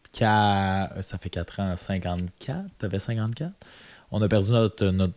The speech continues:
notre mari, le père de nos enfants, puis... à,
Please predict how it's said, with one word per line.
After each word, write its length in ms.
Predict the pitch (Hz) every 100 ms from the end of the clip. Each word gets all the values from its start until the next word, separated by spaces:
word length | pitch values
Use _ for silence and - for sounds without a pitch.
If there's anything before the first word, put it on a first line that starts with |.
| -
notre 300 | 98 95 -
mari, 440 | 110 107 98 98
le 100 | 98
père 180 | 92 92
de 80 | 92
nos 220 | 95 92
enfants, 240 | 101 95
puis... 160 | 95 87 - - - _ _ _ _ _ _ _ -
à, 400 | 110 120 117